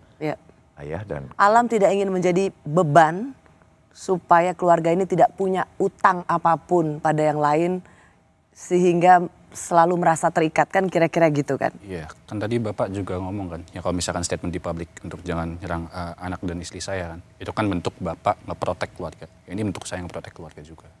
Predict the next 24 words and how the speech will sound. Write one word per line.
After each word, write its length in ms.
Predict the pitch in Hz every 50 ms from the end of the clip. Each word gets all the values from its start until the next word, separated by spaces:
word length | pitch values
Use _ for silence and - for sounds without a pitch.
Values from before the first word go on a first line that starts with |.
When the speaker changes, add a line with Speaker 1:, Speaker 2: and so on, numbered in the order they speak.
| _ _ _ _ _ _ _ _ _ _ _
Speaker 1:
Hmm. 260 | - 175 165 156 160 160 170 _ _ _ _ _ _ _ _ _ _ _ _ _ _ _ _
Ya, 320 | - 233 233 226 220 226 - _ _ _ _ _ _ _ _ - - - _ _ _
jadi 160 | - 185 180
meskipun 440 | 170 196 190 - 214 185 - 214 170
itu 180 | 202 180 214 202
jalannya 460 | 151 156 180 180 175 170 175 180 170
jadi 220 | 151 165 165 156 165
jauh 280 | - 170 170 165 165 165
lebih, 500 | 170 165 151 135 165 165 160 165 160 156 - - - - _ _ _ _
eh, 260 | - - 151 151 147 147
complicated, 800 | - - 190 190 185 196 185 - 180 165 165 - 175 196 233 - - -
Speaker 3:
Ya, 140 | - - - - - -
enggak. 220 | - - - 87 - - - - - - - -
Speaker 1:
tapi 300 | - 202 208 247 240 - 269 285 - - - 277
Speaker 3:
<laughs> 280 | - - - - -
Speaker 1:
paling 200 | 196 208 214 196 185
tidak 220 | 226 190 226 226
dalam 200 | 190 202 196 190
secara 360 | 190 - - - 185 180 180 170
bisnis 460 | 170 170 160 - 202 208 208 196 -
it's 120 | 180 -
gonna 220 | - 185 180 180 170
be 180 | 160 180 175
a 220 | 170 165 160 143